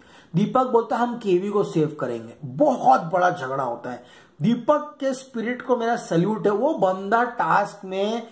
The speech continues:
इधर उधर नहीं होता, सामने वाले को हारना ही पड़ता है। जिस तरह से बोलता है, "नहीं करणवीर भैया डिजर्व करते हैं यहाँ पे।" दीपिका बोलती है, "श्रीशांत डिजर्व करता है।" दीपक बोलता है, "शिद्दत देखिए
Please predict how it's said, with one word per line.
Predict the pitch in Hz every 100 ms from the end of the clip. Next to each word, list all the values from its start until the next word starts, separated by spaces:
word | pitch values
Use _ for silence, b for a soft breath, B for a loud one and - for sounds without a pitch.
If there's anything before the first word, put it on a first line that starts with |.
| B B 180
इधर | 170 196
उधर | 233 170 202 180
नहीं | 156 196
होता, | 196 214
सामने | 214 196 170 202 226
वाले | 208 220
को | 214
हारना | 165 156 135 147
ही | 220 247
पड़ता | 208 175 196
है। |
जिस | 190 214
तरह | 233
से | 226
बोलता | 190 185 196
है, | 170 B B 254
"नहीं | 339
करणवीर | 349 254 269 311
भैया | 254 202 226 330 - - _ _ _ _
डिजर्व | 151 208 320
करते | 320 - 226 233
हैं | 214
यहाँ | 170
पे।" | 151
दीपिका | 165 220 254
बोलती | 247 240 262
है, | 262 262 B -
"श्रीशांत | 262 262 302 311
डिजर्व | 254 240
करता | 233 202 170
है।" | 151
दीपक | 214 294
बोलता | 269 277
है, | 277
"शिद्दत | 294 - 359
देखिए | 359 320 311 262 254